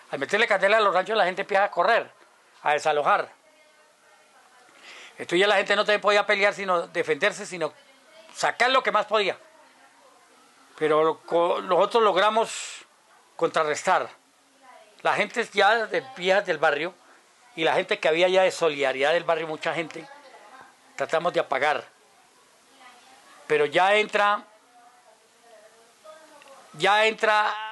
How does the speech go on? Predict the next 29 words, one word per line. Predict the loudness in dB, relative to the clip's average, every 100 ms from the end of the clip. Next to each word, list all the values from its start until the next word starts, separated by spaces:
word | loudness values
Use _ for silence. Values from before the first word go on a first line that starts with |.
| -8
una | -2 -2 0
pelea | 0 0
muy | 0 -4
fuerte. | -2 -2 -4 -18 -18 _ _ _ _ _ _ _ _ _ _ _ _ _ _ _ _ -16
Sí, | -12 -12 -14 -20 -20 -20 -20 -20 -10
la | -8 -2
policía | -2 0 0
dando | 2 2
bolilla, | 2 2 -2 -2 -4 -6 -20 -20 -20 -20 -20 -20 -20 -20 -20 -20 -20 -20 -20 -20 -20 -20 -20 -8 0
ya | 2
vienen | 2 2
los | 2 2
gases | 0 -2 -6 -8 -18 _ _ _ _ _
y | -2
ya | 0
viene | 0 0
la | 0
caballería. | 0 -2 -2 -2 0 -2 -6 -20 -20 -20 -20 -14 -8
Entonces | -2 0 0
ya | 0 0
se | 2
había | 2 0
preparado | 0 2 2 2 0
también | -4 -4
para | -2 0
la | 0
caballería | -2 -2 -2 -2 0
unas | 0 -2
antorchas | -4 -2 -4 -2 -4 -6